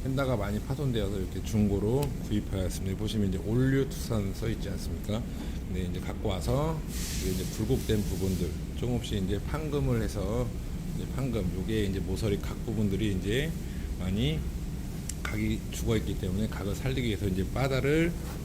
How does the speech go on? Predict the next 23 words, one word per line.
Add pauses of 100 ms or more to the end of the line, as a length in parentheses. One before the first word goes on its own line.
(800)
일
차적으로 (200)
바다를
칠해
놓은
겁니다. (1400)
칠해
놓고서
이제
샌딩을 (100)
해고, (640)
요
위에는
칠하지
않을
거지만
여기
이제 (140)
까질
수
있기
때문에 (2500)
이렇게